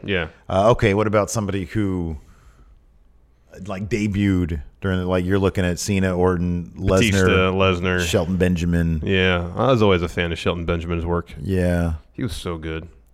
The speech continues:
Speaker 2: At this point, I'd probably say Batista because mainly of everything he's done since wrestling.
Speaker 1: Mm-hmm. In terms of what they actually did during that period, I mean, Lesnar wasn't even really around that long. It was a matter of, like, a year and a half or two years
Speaker 2: Yeah.
Speaker 1: he was there.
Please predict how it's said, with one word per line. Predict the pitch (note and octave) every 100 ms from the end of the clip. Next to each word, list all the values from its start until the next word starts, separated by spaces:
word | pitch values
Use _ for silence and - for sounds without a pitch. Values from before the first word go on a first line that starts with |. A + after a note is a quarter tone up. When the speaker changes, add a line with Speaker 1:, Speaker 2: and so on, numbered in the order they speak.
| -
Speaker 2:
At | G2 G2+
this | B2+ F#3+
point, | - - F#3+ F#3 -
I'd | A2+ G#2+
probably | - B2+ A#2 G#2+ G#2 G2
say | - G2 F2 E2+ E2 E2
Batista | C#2 E2 - F#2+ E2+ - E2 D#2 D#2
because | C#2+ D2+ C#2 D2 C#2 C2+ C#2 - - _ -
mainly | E2+ E2+ D#2 D2+
of | D2+
everything | D2 C#2+ C2 C2+
he's | C2+
done | C2 C2+ C2
since | - C2+ -
wrestling. | - - - -
Speaker 1:
Mm-hmm. | - G2 G2 F#2+ F#2 F#2 - _ _ _
In | A2+
terms | A2 E3 A#2+
of |
what | G#2+ A#2
they | F#2
actually | F#2 G2+ A2 F#2+
did | D#2+ D#2+ F2+ F#2+
during | F2+ F#2 F#2
that | F#2 -
period, | G2+ F#2+ G2 A2
I | -
mean, | A2+ G#2+
Lesnar | C3 A#2+ G2+
wasn't | F#2+ F#2
even | F2 E2+ E2+
really | F2 E2
around | E2 E2+ E2
that | E2+
long. | E2 F2+
It |
was | -
a | - F#2
matter | F2 E2+
of, |
like, | E2+ F2
a |
year | E2+
and | E2
a |
half | E2+ E2
or | E2+
two | -
years | E2+ E2+ E2+
Speaker 2:
Yeah. | E2+
Speaker 1:
he |
was | F2 E2+
there. | F2 F#2+